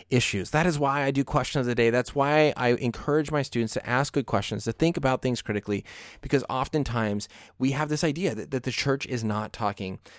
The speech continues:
about these issues. So it does look like I'm gonna need to do, uh, week two for, uh, to get to all the Instagram comments, but let's hit up a, a couple of these really quick before we finish up. Lyons Jeremiah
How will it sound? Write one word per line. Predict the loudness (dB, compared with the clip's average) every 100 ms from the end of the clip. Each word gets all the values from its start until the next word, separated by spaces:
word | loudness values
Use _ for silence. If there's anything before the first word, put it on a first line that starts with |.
| -14
about | -4 0 0 -2
these | -6 -4
issues. | -6 -4 -8 -10 -14 -16 _ -20 -20 -20 -6 -2
So | -2
it | 2
does | 4 4
look | 4 6
like | 6 6
I'm | 6
gonna | 6 4
need | 4 0
to | 4
do, | 6 6 4 4
uh, | 4
week | 4 -2 -4 -4 0
two | 2 2
for, | 0 2 4 4 -2 -4
uh, | 0 0
to |
get | 2 2
to | 4
all | 4
the | 6 4 4
Instagram | 0 2 2 2 4
comments, | 2 2 0
but | 2
let's | 2 2 0
hit | 2 2
up | 4
a, | 2 2 0
a | 0
couple | 2 2
of | 4
these | 2 2
really | 0 2
quick | 0 0 -8 _ _ _ _ _ _
before | -4 0 6 8
we | 8 6 0
finish | 2 2 2 2
up. | 0 0 -12 -18 -16 -14 -16 0
Lyons | 2 4 2 4
Jeremiah | 8 8 8 6 4